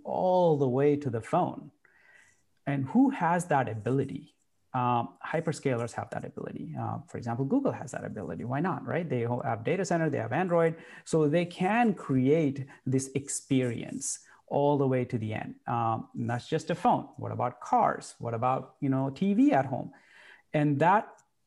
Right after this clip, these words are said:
that end-to-end experience control, as well as having that,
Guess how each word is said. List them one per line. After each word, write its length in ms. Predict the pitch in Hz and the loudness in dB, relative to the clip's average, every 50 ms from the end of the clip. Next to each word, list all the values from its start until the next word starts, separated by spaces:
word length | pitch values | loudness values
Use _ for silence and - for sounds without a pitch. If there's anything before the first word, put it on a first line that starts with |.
| _ _ _ _ _ _ - | _ _ _ _ _ _ -6
that 420 | - 156 131 151 160 160 160 160 - | -4 -2 2 4 4 4 2 0 -2
end-to-end 840 | - 180 220 247 247 233 208 - - - 143 135 147 170 196 196 196 | 0 4 4 4 4 4 0 -2 -2 -2 0 2 2 2 2 2 0
experience 760 | - - 156 - - - - 147 151 151 160 170 190 196 - | 0 -2 -2 -4 -4 -2 2 2 2 4 2 0 -2 -4 -6
control, 640 | - - 175 170 170 - 190 208 233 247 262 - - _ _ _ - - | -4 -4 -4 -4 -2 -2 0 0 0 -2 -2 -6 -14 _ _ _ -8 -2
as 280 | - 131 135 131 120 | 0 0 0 0 0
well 440 | 123 117 127 135 151 175 196 196 196 | 0 0 2 4 4 4 2 0 0
as 460 | 196 147 135 131 127 131 123 - - - | 2 2 4 4 4 2 0 -2 -6 -10
having 540 | - - 139 135 139 143 156 165 160 143 131 | -8 -4 -2 -2 0 2 2 2 2 2 2
that, 340 | 135 131 127 123 120 - | 2 2 2 0 -2 -6